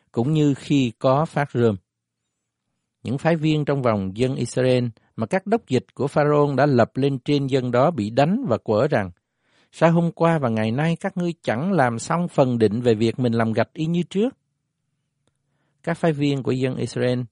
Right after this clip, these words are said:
bèn đến kêu cùng Pharaon rằng, "Sao bệ hạ đãi kẻ tôi tớ như vậy? Người ta chẳng phát rơm cho, lại cứ biểu chúng tôi rằng, 'Hãy làm gạch đi.'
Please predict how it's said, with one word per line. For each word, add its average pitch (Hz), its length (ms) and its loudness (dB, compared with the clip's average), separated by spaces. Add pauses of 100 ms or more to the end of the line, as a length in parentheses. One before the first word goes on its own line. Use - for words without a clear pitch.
(220)
bèn 113 220 -2
đến 160 300 2
kêu 180 180 2
cùng 113 260 -4
Pharaon 143 480 0
rằng, 104 240 -2 (680)
"Sao 170 180 -2
bệ 107 200 0
hạ 101 320 -2
đãi 101 280 0
kẻ 117 200 -4
tôi 131 200 -2
tớ 135 180 -2
như 160 220 -2
vậy? 92 260 -6 (580)
Người 131 160 0
ta 185 160 0 (140)
chẳng 127 300 0
phát 220 260 -2
rơm 165 320 2
cho, 151 320 0 (200)
lại 113 180 -2
cứ 220 240 -4
biểu 131 260 2
chúng 208 140 -4
tôi 185 180 2
rằng, 123 300 0
'Hãy 131 180 -2
làm 123 380 2
gạch 110 220 0
đi.' 135 300 -2